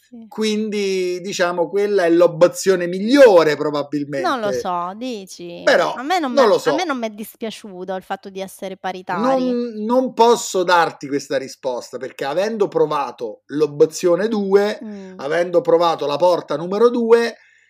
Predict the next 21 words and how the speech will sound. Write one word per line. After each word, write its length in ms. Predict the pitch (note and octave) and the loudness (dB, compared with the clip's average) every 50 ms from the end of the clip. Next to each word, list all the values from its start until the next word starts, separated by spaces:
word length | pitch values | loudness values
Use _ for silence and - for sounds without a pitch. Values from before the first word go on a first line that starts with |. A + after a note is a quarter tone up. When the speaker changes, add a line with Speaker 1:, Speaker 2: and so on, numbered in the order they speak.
| _ _ _ | _ _ _
Speaker 2:
non 280 | - F3 G#3 A#3 A#3 A3 | -8 -6 -4 -4 -4 -4
ti 140 | - G3+ E3+ | -6 -4 0
saprei 400 | - G3 F3 F3 F3 F3 E3+ E3+ | 2 2 4 4 4 4 4 2
dire 600 | G#3 A#3+ A3+ G3+ F3 E3 D#3 D3 C#3 - - _ _ _ _ _ | 0 -2 0 2 4 4 2 2 0 -6 -14 _ _ _ _ _
cosa 400 | - - F3+ E3 D#3 D#3+ E3 D3+ | -2 0 0 0 0 -4 -6 -6
c'è 340 | D3 - F3+ E3 D#3+ D#3 - - | -4 -2 0 0 0 -2 -8 -12
dietro 420 | B2+ B2+ D#3+ D3+ D3+ D3+ D#3+ C#3+ | -8 -6 -4 -4 -4 -6 -6 -6
le 140 | C#3+ C#3 C#3 | -4 -4 -4
altre 340 | C#3 C#3 C3 - C3 B2+ B2+ | -4 -6 -6 -8 -12 -12 -10
due 160 | B2+ C3+ C3+ | -8 -10 -8
porte, 440 | - D3 C3+ B2+ B2 B2 _ - B2 | -6 -6 -6 -6 -8 -10 _ -10 -6
perché 360 | D3+ D#3+ D#3 - D#3+ D3+ _ | -6 -6 -6 -6 -12 -12 _
credo 400 | - - G3 G3 F3+ D#3+ D3+ C#3+ | -4 -2 0 0 0 0 -2 -4
che 120 | C#3+ C#3+ | -4 -4
l'unico 680 | C#3+ D#3 F3 G3+ A#3+ A#3 A3+ G3+ G3 E3+ - F3+ E3+ | -6 -6 -6 -4 -4 -4 -4 -4 -6 -4 0 0 2
modo 640 | E3+ F3 F3+ E3+ D3+ C#3+ C3 C3 B2 A#2+ A#2 A2 _ _ _ _ _ _ _ _ _ | 2 2 0 0 0 -2 -4 -4 -6 -6 -6 -8 _ _ _ _ _ _ _ _ _
per 260 | - D3 C3+ C3 A#2+ | -10 -10 -10 -10 -8
capirlo, 640 | - - F#3+ F3 F#3 F#3+ F#3 F3 E3+ D#3 D#3 D#3+ D3 | -2 0 0 0 0 -4 -4 -4 -4 -2 -2 -2 -2
per 160 | D3 C#3+ - | -2 -2 -4
comprenderlo, 1000 | - - G3 F#3+ D#3+ - D#3 C#3+ C#3 C3+ C#3 C#3 C#3+ C#3 C#3 C3+ C3+ C3+ C#3 C#3 - | -4 -6 -6 -6 -6 -6 -4 -4 -4 -4 -6 -10 -8 -8 -8 -6 -4 -6 -6 -6 -6
sia 480 | - - - - - F3+ E3+ D#3+ C#3+ | -10 -10 -10 -8 -2 0 0 0 0